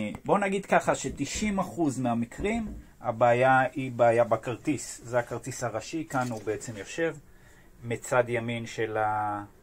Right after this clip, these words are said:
של המייבש. מה שאני עושה,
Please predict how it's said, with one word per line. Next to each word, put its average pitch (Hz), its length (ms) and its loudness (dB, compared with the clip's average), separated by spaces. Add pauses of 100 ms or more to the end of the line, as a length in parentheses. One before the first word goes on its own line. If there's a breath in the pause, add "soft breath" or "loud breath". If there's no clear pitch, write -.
(500 soft breath)
של 117 280 -6
המייבש. 110 1040 0 (100)
מה 131 140 -4
שאני 143 240 -4
עושה, 165 440 0